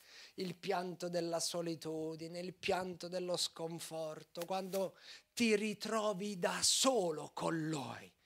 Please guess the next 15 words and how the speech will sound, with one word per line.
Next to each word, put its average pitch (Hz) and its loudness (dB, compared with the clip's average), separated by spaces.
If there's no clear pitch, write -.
e 151 -8
dici: 151 -6
"Signore, 131 -2
ma 170 -2
tra 165 -2
tanta 151 -6
gente 139 -8
proprio 175 6
a 175 6
me 170 0
dovevi 175 0
coinvolgere 185 4
in 190 0
tutto 214 4
questo?" - 4